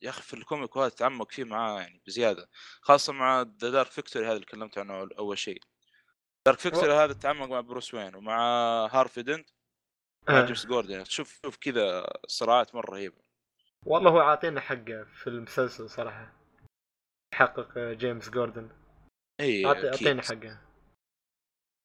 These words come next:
Speaker 2: حلو.
Speaker 1: في
Speaker 2: وشو
Speaker 1: الكوميك الثالث، آه، باتمان ذا كيلينج جوك.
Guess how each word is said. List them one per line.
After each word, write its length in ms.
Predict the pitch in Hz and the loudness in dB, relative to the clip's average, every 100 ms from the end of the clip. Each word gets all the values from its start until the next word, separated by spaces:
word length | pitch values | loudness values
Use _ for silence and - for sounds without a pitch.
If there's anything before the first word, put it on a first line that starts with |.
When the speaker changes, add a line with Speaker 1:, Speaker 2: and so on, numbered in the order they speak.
| _ _ _ _ _ _ _ _ _ _ _ _ _ _ _ _ - | _ _ _ _ _ _ _ _ _ _ _ _ _ _ _ _ 0
Speaker 2:
حلو. 220 | 127 113 | 2 6
Speaker 1:
في 200 | 185 185 | 6 6
Speaker 2:
وشو 220 | 151 185 | 4 0
Speaker 1:
الكوميك 260 | 175 160 156 | 0 -2 -6
الثالث، 560 | - 170 170 170 - | 2 4 4 0 -6
آه، 280 | 151 143 131 | -4 -2 -2
باتمان 440 | 123 135 - 143 | 0 0 -2 -6
ذا 80 | 120 | -6
كيلينج 300 | - 117 110 | -6 -8 -6
جوك. 220 | 110 117 | -6 -6